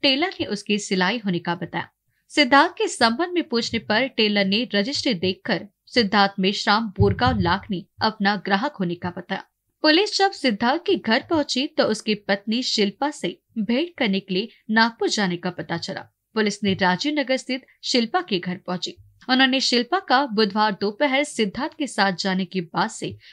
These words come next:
पता नहीं होने का बताया है। शव देखते ही परिजनों ने शिल्पा की शिनाख्त कर ली। इसके बाद पुलिस ने लाखनी में दबिश देकर सिद्धार्थ को दबोच लिया।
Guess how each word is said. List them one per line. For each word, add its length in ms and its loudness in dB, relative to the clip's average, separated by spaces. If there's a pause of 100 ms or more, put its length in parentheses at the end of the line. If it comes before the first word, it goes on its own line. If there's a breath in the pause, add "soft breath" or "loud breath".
(160 loud breath)
पता 260 4
नहीं 240 0
होने 200 0
का 140 -4
बताया 320 -4
है। 160 -8 (340)
शव 240 2 (100)
देखते 280 -2
ही 140 -4 (120)
परिजनों 420 -2
ने 160 -2 (260 loud breath)
शिल्पा 380 2 (100)
की 160 0
शिनाख्त 520 -2
कर 100 -4
ली। 200 -4 (680 loud breath)
इसके 240 2
बाद 300 4
पुलिस 340 0
ने 160 -2 (300 soft breath)
लाखनी 440 6
में 180 -2
दबिश 420 2
देकर 460 -2
सिद्धार्थ 520 0
को 100 0
दबोच 420 -6
लिया। 100 -10